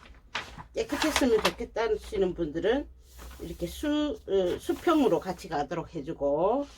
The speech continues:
음, 나 입었을 때 처짐이 없게 하고 싶어 하시면 이렇게 눕혀서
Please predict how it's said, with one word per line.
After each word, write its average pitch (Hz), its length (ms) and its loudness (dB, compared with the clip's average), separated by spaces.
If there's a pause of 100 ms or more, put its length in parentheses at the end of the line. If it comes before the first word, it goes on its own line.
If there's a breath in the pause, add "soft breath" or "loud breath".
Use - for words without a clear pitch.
(180)
음, 190 340 4
나 214 180 4
입었을 269 480 2
때 226 500 0
처짐이 320 500 4
없게 - 260 0
하고 226 300 -2
싶어 226 460 -4
하시면 185 500 0 (680 loud breath)
이렇게 180 600 -4
눕혀서 202 880 2